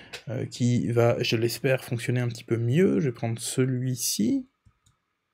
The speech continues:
Ouais, celui-là est pas mal. Je lui dis OK, je l'intègre. Et le truc, c'est que j'ai remplacé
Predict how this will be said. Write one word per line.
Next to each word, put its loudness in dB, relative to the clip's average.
Ouais, -6
celui-là -2
est -4
pas -4
mal. 0
Je -2
lui 6
dis 8
OK, 6
je 4
l'intègre. 4
Et 4
le 8
truc, 0
c'est 0
que 6
j'ai 8
remplacé 6